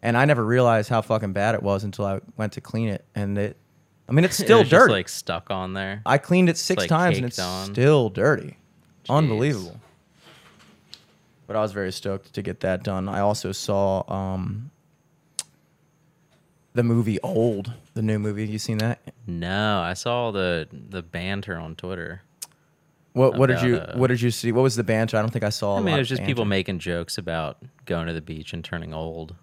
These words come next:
Speaker 1: Yeah, yeah, yeah. I
Speaker 2: Yeah.
Speaker 1: saw, um, that's gonna be us, dude.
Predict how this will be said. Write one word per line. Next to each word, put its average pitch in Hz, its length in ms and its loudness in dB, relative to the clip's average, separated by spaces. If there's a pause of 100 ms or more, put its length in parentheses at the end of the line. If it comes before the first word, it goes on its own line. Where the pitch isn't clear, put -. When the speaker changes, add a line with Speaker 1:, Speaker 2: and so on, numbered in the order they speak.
Speaker 1:
Yeah, 127 360 6
yeah, 127 240 6
yeah. 123 80 6
I - 20 6
Speaker 2:
Yeah. 131 60 6
Speaker 1:
saw, 127 380 4
um, 110 440 2
that's - 160 -2
gonna 127 120 0
be 107 60 0
us, 95 260 0
dude. 101 360 -4